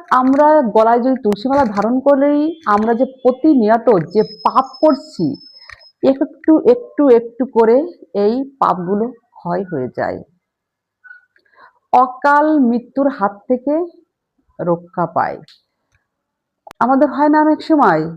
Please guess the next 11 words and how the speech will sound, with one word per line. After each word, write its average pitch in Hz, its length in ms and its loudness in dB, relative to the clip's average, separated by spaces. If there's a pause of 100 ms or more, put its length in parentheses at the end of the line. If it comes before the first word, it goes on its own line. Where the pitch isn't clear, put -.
(140)
যে 233 80 -2
আমরা 233 300 0
অল্প 214 280 0
বয়সে 208 400 0
গাড়ি 190 220 0
অ্যাক্সিডেন্টে 208 480 -4
মারা 196 280 0
যাই, 185 640 -2 (680)
সর্প 202 560 -2
দংশন 180 600 -4
করে, 180 520 -2